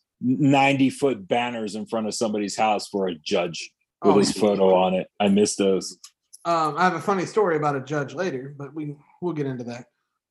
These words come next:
Speaker 2: Um, but yeah, for every one of the, like, little yard signs, there's a billboard for vote, vote no,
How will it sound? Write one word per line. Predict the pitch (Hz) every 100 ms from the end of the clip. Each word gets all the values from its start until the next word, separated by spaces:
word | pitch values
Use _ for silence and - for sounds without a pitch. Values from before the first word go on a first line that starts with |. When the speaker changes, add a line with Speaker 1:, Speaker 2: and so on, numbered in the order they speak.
| -
Speaker 2:
Um, | 170 156 147 147
but | 165 180
yeah, | 185 196
for | 170 202
every | 185 226 220 226
one | 180 196
of | 196
the, | 170
like, | 156 143
little | 180 160
yard | 139 175 180
signs, | 175 151 135 135
there's | 156 170
a | 160
billboard | 135 160 165 143 127 120 117 -
for | 151 131 123
vote, | 127 139 160 165 160 - - - - _ - - - - _ _ _ _ _ _ _
vote | 156 156 190 185
no, | 170 170 170 151 139 135